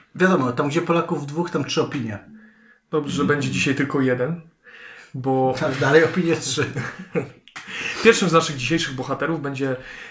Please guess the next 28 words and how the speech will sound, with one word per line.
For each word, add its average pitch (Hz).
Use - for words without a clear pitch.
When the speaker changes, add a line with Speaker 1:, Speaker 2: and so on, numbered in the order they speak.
Speaker 2:
e, 127
William 165
McKinley 143
junior, 120
e, 131
urodzony 147
w 135
mie-, 151
e, 139
w 131
miejscowości 135
Niles 135
w -
stanie 143
Ohio. 120
Jako 156
siódmy 175
z 123
dziewięciorga 135
dzieci. 120
Rodzina 165
McKinleyów 151
była 160
pochodzenia 143
szkocko-irlandzkiego, 127
także 135
konkretne 139
korzenie. 131